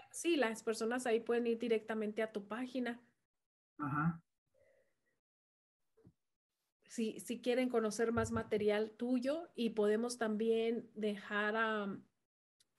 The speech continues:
Speaker 1: para otra entrevista, pero ya tus experiencias. Sería interesante escuchar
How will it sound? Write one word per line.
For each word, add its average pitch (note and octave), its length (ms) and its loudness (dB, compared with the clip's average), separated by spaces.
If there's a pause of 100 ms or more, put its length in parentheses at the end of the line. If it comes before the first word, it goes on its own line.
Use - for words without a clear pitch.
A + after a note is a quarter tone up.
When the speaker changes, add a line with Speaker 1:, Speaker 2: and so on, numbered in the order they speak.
(240)
Speaker 1:
para A3 240 2
otra A3 260 2
entrevista, C4 680 -2
pero G#3 220 4
ya G3+ 280 2
tus A3 200 -6
experiencias. G3+ 920 -2
Sería G3+ 260 2
interesante G#3+ 520 0
escuchar A3+ 460 -2